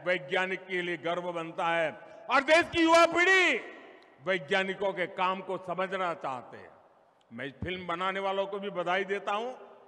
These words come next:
कि आपने वैक्सीन वॉर फिल्म बना करके देश के वैज्ञानिकों को और विज्ञान को महत्व दिया।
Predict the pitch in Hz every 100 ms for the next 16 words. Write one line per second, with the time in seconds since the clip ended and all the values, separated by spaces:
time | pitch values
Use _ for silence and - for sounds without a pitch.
0 | - _ _ 143 156 - 165 156 165 165
1 | 185 180 170 175 - 175 180 170 165 180
2 | 208 208 262 311 277 - - - - 131
3 | 175 196 196 214 175 175 180 - 185 214
4 | 254 - 254 240 196 - - - - -
5 | - 214 240 196 247 - 285 320 330 330
6 | 302 285 285 302 277 277 262 226 147